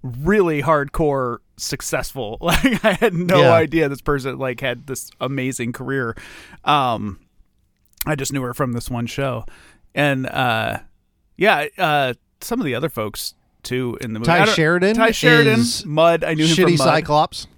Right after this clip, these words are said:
Speaker 1: He's Shitty Cyclops. That's exactly right. Yeah.
Speaker 2: Yeah.
Speaker 1: Yeah, and those, uh, those newer X-Men movies, which increase in shittiness as they go after Days of Future
Speaker 2: But always
Speaker 1: Past.
Speaker 2: have, like, one little bright spot, right?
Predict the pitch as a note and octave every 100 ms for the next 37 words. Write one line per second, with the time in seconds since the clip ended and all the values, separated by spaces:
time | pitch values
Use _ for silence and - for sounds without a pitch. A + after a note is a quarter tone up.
0 | _ - F3 - G#3+ G3+ G#3 A#3+ - G2+
1 | - B2+ - B2+ B2+ A#2+ C3 E3 D3 -
2 | D#3 C3 - C3+ C3 G#2+ - _ _ C3
3 | D3+ B2 C#3 C#3+ C#3+ - - _ - D3
4 | B2+ A#2+ A#2 - _ _ _ _ _ _
5 | _ - C#3 B2+ E3 F#3+ G3 F3+ - E3
6 | D#3+ D3+ D3 - C#3+ - F#3 G3+ F#3+ G3
7 | F3+ - - D3+ C#3+ - C#3+ C#3 C3+ C3
8 | - - B2+ C3 - B2+ A#2+ B2 G#2+ G#2+
9 | G2 - _ _ - B2 A#2 - B2+ G#2+
10 | A2 A2+ - G3+ G3 B3 F4 D4+ A#3+ A#3
11 | G#3 F3+ B2+ D3 F3 F#3+ F3+ E3+ D3 A2
12 | B2+ A#2+ - - G2+ F#2 - G2 G#2